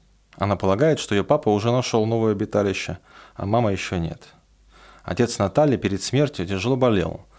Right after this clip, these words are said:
лежал в Десногорской больнице. На время лечения пришёлся его день рождения. К удивлению всех, поздравить его пришли родственники, которых при жизни он практически не видел.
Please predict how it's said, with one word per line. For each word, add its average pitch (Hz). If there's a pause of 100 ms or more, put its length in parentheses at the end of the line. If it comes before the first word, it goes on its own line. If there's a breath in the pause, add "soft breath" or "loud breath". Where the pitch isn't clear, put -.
(340 soft breath)
лежал 104
в -
Десногорской 104
больнице. 90 (1080 soft breath)
На 98
время 110
лечения 107
пришёлся 120
его 110
день 113
рождения. 90 (600 soft breath)
К -
удивлению 98
всех, - (380 loud breath)
поздравить 107
его 101
пришли 101
родственники, 98
которых 110
при 101
жизни 107 (340 loud breath)
он 98
практически 98
не 104
видел. -